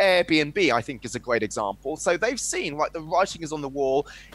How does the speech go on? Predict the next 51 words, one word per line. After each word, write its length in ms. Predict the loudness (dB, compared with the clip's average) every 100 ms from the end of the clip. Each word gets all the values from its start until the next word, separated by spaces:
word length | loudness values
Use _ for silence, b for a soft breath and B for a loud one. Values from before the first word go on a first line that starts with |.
| -6
Even 460 | 0 2 2 2
when 140 | 2 -2
we 40 |
recover 380 | -4 -2 0 0
from 160 | -6 -8
this, 300 | -6 -6 0
there's 260 | 2 2
gonna 180 | 2 2
be 120 | 4
less 220 | 4 2
travel. 480 | -2 -10 -8 -6 -8 -8 B -20 -18 -4
We 200 | 0 2
need 440 | 2 2 2 0 -4 -4
to 100 | 4
let 200 | 4 4
some 140 | 2 -2
employees 460 | -4 -2 -2 -2
go. 460 | 0 2 2 -2 -10 -4 2
Otherwise, 600 | 2 4 2 4 2 2
we 60 |
might 220 | 0 0 0 -8 -20 -6
need 180 | -4
to 80 | 4
let 160 | 4 4
more 220 | 4 4
go 180 | 4 0
in 80 | -4
the 60 |
future. 520 | -10 -12 -10 -2 0 0 B B
But 140 | 4 6
let's 180 | 4 2
do 140 | 0
this 180 | 0 0
in 80 | 0
a 60 |
humane 480 | -2 -2 0 2 4
way. 240 | 4 4
So 200 | 4 2
we're 120 | 4 4
gonna 160 | 2
give 260 | 4 2 4
them, 160 | 2
I 60 | 2
believe 240 | 2 2
it 60 | 0
was 140 | -6
fourteen 680 | -8 -2 -2 -2 -2 -2 -2
weeks 460 | -2 -2 -2 -4 2
of, 260 | 2 2 0
of, 200 | 0 2
um, 280 | 0 0 -2